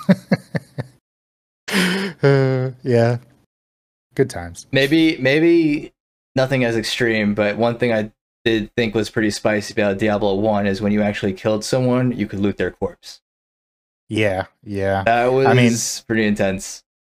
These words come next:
Speaker 2: You
Speaker 1: yeah,
Speaker 2: can do
Speaker 1: that's
Speaker 2: that in
Speaker 1: rough.
Speaker 2: D two, where, like, you can, like, there's a button you can click or whatever. So maybe if you dueled someone, like,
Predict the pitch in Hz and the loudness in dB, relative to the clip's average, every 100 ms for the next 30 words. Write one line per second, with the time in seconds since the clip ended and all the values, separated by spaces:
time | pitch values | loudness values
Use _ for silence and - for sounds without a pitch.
0 | _ _ - - 113 - 196 165 110 101 | _ _ 0 4 6 6 6 4 4 4
1 | - 185 170 113 107 117 - 123 113 131 | 4 4 4 2 -4 -8 0 0 2 -2
2 | 123 131 113 110 101 98 117 113 110 127 | 2 0 2 0 -2 0 -2 -2 -2 -2
3 | 131 107 104 107 - 92 - 101 101 95 | 0 -2 0 -4 -2 -4 -2 -2 0 0
4 | 92 92 92 - _ _ _ _ _ _ | -2 -2 -4 -8 _ _ _ _ _ _
5 | _ _ _ _ - 127 123 131 127 123 | _ _ _ _ -2 2 2 2 0 0
6 | 113 113 127 131 - 110 104 104 101 98 | -2 2 2 0 0 2 2 2 2 0
7 | - _ | -6 _